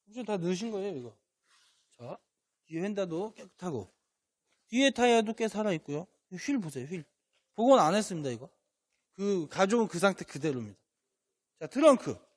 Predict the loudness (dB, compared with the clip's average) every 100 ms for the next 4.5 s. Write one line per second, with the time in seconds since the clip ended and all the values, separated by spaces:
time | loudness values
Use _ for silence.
0 | _ _ _ _ -4 -4 -6 -14 -20 -20
1 | -12 -2 2 2 2 -2 -2 -2 -2 -4
2 | -4 -4 -6 -6 -6 -2 0 0 -2 -2
3 | 0 0 -2 -4 -6 -8 -10 -10 -10 -12
4 | -16 -16 -20 -20 _